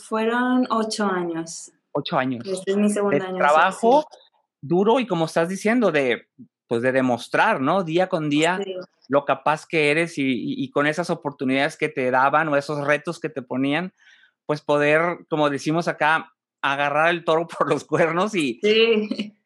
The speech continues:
Speaker 2: y, ¿no? y, y, y, y dominarlos y, y, y
Speaker 1: Sí.
Speaker 2: crecer de esa manera. Qué padre. El,
Speaker 1: Sí.
Speaker 2: en el momento que te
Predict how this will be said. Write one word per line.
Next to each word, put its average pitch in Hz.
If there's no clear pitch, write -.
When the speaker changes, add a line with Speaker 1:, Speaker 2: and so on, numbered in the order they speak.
Speaker 2:
y, 151
¿no? 185
y, 202
y, 147
y, 143
y 147
dominarlos 147
y, 117
y, -
y -
Speaker 1:
Sí. 202
Speaker 2:
crecer 170
de 165
esa 147
manera. 127
Qué 165
padre. 185
El, 175
Speaker 1:
Sí. 175
Speaker 2:
en 185
el 196
momento 220
que 240
te 160